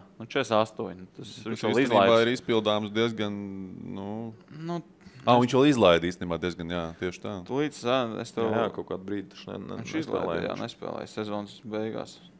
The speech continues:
Speaker 2: Man liekas, ka divdesmit četri plus divdesmit trīs vai divdesmit četri
Speaker 1: Man liekas,
Speaker 2: kaut
Speaker 1: ka
Speaker 2: kas
Speaker 1: viņam
Speaker 2: tāds.
Speaker 1: abi divi bija vienādi, tūdaļ mēs to apskatīsimies. Divdesmit četri plus divdesmit četri, jā. Tad rēķini, viņam bija divdesmit četri goli. Iepriekšējās trīs sezonās kopā viņam sanāk, ā,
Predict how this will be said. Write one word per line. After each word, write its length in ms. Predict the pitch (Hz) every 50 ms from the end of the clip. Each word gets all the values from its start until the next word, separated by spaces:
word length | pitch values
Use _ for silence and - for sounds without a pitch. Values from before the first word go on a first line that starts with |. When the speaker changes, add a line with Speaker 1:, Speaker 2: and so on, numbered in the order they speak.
| - - - - -
Speaker 2:
Man 80 | -
liekas, 140 | 135 123 -
ka 60 | -
divdesmit 200 | 107 117 117 -
četri 180 | - 123 131 131
plus 140 | - 110 95
divdesmit 240 | 98 104 101 - 123
trīs 160 | 117 113 -
vai 80 | 104
divdesmit 240 | 95 101 98 - -
četri 160 | 104 107 -
Speaker 1:
Man 400 | - 95 87 87 139 143 156 170
liekas, 100 | 165 143
Speaker 2:
kaut 0 |
Speaker 1:
ka 60 | 113 92
Speaker 2:
kas 80 | 123
Speaker 1:
viņam 160 | 123 120 113
Speaker 2:
tāds. 100 | 113 120
Speaker 1:
abi 100 | 123 117 104
divi 160 | 110 113 110
bija 180 | 104 107 107 101 104
vienādi, 320 | 107 107 107 104 113 110 107 -
tūdaļ 320 | - - - - 110 113 113 -
mēs 100 | - - -
to 60 | - -
apskatīsimies. 720 | - 156 165 - - - - 110 113 - - 95 98 101 - -
Divdesmit 200 | 117 120 - - -
četri 200 | 131 143 160 -
plus 160 | - 113 110 104
divdesmit 220 | 107 107 104 - -
četri, 320 | 107 107 104 - - 98
jā. 140 | 95 101 107 107 - - - - - - - _ - - - 107
Tad 100 | 113 107 110
rēķini, 380 | 113 120 131 139 - 117 107 101 - - - - - - - -
viņam 200 | 113 117 120 113 104
bija 100 | 110 101 113
divdesmit 340 | 127 143 117 - - 117 98
četri 320 | - 117 117 135 - 120 101
goli. 320 | 104 113 117 117 104 95 - - - - - _ _ - - - -
Iepriekšējās 580 | 110 139 - 120 107 98 - - 104 101 98
trīs 300 | - - 123 120 107 -
sezonās 480 | - 131 127 117 110 104 101 104 98 -
kopā 320 | - 127 143 135 127 110
viņam 220 | 101 101 98 98 95
sanāk, 480 | - 107 104 104 104 101 98 - - 98
ā, 400 | 101 98 98 101 101 101 98